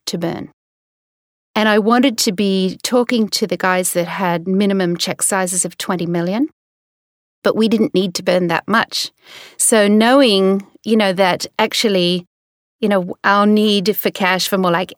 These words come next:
eight million or nine million still justified a twenty million dollar check took me a while to get to. Because even there were some,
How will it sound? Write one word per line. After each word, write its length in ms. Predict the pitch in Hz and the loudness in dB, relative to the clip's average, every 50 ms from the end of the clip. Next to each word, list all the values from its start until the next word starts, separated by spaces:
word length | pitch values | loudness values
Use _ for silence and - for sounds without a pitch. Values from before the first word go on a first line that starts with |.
| - - | -4 -2
eight 200 | 214 185 - - _ _ - - - _ - | -2 -2 -2 -6 _ _ -18 -18 -16 _ -2
million 560 | 190 190 185 175 175 180 175 170 165 170 170 | -2 0 2 2 2 2 2 2 0 0 0
or 120 | 165 165 | 0 0
nine 460 | 170 185 208 226 233 247 254 247 240 220 | 0 2 2 2 2 2 4 4 4 4
million 520 | 202 180 156 - - - - - 214 - _ _ _ _ _ _ _ _ _ - | 2 0 -2 -2 -2 -2 -2 -2 -4 -6 _ _ _ _ _ _ _ _ _ -6
still 380 | - - - - - 269 269 254 | -4 -4 -2 0 2 2 2 2
justified 560 | - - 202 202 - - 185 - 185 180 170 | 2 0 -2 -2 -2 -6 -4 -2 -2 0 0
a 60 | 170 | -2
twenty 260 | 165 - - 190 180 180 | -4 -4 -6 -4 -4 -2
million 320 | 180 185 180 175 175 170 | -2 -2 0 0 -2 -2
dollar 240 | 175 170 165 160 170 | -2 -2 -2 -4 -6
check 500 | - - - 240 220 - _ _ - - _ _ _ _ _ _ - - | -8 -8 -6 -4 -6 -6 _ _ -20 -20 _ _ _ _ _ _ -12 -8
took 200 | - - 311 - | -2 -2 0 2
me 120 | 233 220 214 | 2 2 2
a 60 | 196 | 2
while 240 | 185 190 185 180 180 | 2 2 2 0 -2
to 140 | - 175 | -4 -4
get 260 | 165 165 156 - - - | -2 -2 -2 -2 -4 -6
to. 120 | - - - - - _ _ _ _ _ _ _ _ _ _ _ _ - - 208 | -8 -8 -8 -8 -14 _ _ _ _ _ _ _ _ _ _ _ _ -8 -2 0
Because 540 | 233 233 202 - - 233 220 220 214 - - - | 0 0 0 0 2 2 2 4 2 0 0 0
even 240 | 247 240 254 262 | 2 4 4 4
there 100 | 233 220 | 4 4
were 80 | 202 208 | 2 0
some, 460 | 202 - 226 220 220 226 226 226 220 | 0 2 2 2 4 4 4 2 2